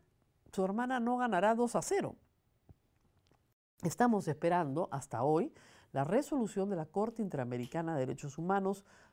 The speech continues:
No sabemos nada al respecto, pero, como les he dicho hace,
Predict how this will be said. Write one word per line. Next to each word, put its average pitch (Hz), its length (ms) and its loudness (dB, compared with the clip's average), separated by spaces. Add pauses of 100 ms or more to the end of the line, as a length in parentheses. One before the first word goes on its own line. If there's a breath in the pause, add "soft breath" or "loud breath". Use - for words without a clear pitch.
No 131 120 -10
sabemos 127 440 -6
nada 339 280 6
al 339 80 4
respecto, 233 580 -2 (760 loud breath)
pero, 208 340 6
como 123 220 -2
les 123 180 -2
he 143 40 6
dicho 151 260 2
hace, 143 240 -6